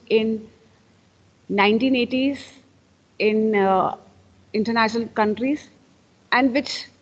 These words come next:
was gradually adopted in India since two thousand onwards. This is out of the need of sustainability that made the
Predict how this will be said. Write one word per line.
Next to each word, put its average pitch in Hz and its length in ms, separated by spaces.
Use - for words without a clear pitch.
was 240 240
gradually 240 460
adopted 214 520
in 226 140
India 220 400
since 233 280
two 208 100
thousand 196 460
onwards. 175 480
This 226 220
is 359 320
out 254 220
of 277 160
the 311 80
need 254 420
of 226 260
sustainability 247 1120
that 240 260
made 254 520
the 233 500